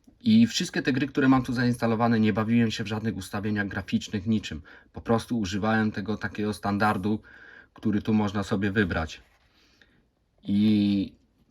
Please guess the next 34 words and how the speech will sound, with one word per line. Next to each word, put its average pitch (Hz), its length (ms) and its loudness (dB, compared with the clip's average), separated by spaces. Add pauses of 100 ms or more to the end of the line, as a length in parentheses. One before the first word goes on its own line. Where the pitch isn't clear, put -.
(200)
no, 269 300 2 (920)
fajny 131 380 8
bajer. 92 420 0
Ja 107 160 0
myślałem, 127 360 2
że 117 120 2
jednak 113 220 2
będę 113 480 4
musiał 101 300 0
trochę 104 340 -2
tam 101 200 -2
pośmigać 101 520 -2
w - 40 -20
tych 95 140 -4
ustawieniach. 101 680 -2 (300)
No 120 80 0
wiadomo, 139 340 4
na 107 120 0
jakieś 101 260 -4
pewnie, 104 340 -2 (800)
yy, 90 580 -2 (340)
Cyberpunk 104 720 0
czy - 120 -6
jakieś 101 300 -4
inne 104 420 4
gry, 101 360 0 (640)
takie - 240 -4
bardziej 98 300 -2
wypasione, 104 560 -4
no 95 120 -2
coś - 160 -6
tam 101 200 -2
będzie 98 200 -4
można, 98 340 -4